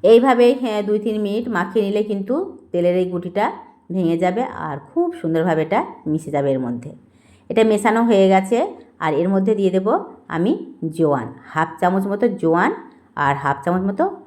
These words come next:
আমি দিয়ে দেব কালো জিরা। এই দুটো আমি একটু হাতের সা-, মধ্যে ঘষে তারপর এর মধ্যে দিয়ে দিয়েছি দেখুন, আর দুটোই মিশিয়ে দিয়েছি। এই দুটো স্মেল একসঙ্গে দিলে কিন্তু এটা দুর্দান্ত লাগে।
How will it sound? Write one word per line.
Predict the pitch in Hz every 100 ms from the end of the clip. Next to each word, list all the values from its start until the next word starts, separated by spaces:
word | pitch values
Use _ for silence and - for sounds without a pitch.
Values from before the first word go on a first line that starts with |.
| - _ _ -
আমি | 160 170
দিয়ে | 170
দেব | 165 185 359 - - - - - _ - - -
কালো | 190 180
জিরা। | 170 180 202 339 - - _ -
এই | 180
দুটো | 190 190 190
আমি | 202
একটু | 220 226
হাতের | 190 180 175
সা-, | 180 175
মধ্যে | 170 170 247 392 285 - - _ _ _ _ _ _ -
ঘষে | 170 185 220
তারপর | 185 175
এর | 185
মধ্যে | 180 175
দিয়ে | 190 180
দিয়েছি | 165 170 185
দেখুন, | 175 175 277 403 -
আর | 160 151
দুটোই | 156 285
মিশিয়ে | 220 156 135
দিয়েছি। | 123 131 135 139
এই | - 165
দুটো | 175 170 220
স্মেল | 220 170 196
একসঙ্গে | 156 156 - 185
দিলে | 190 165
কিন্তু | 160 180 180
এটা | 208 359
দুর্দান্ত | 202 - 156 160 143 139
লাগে। | 120 107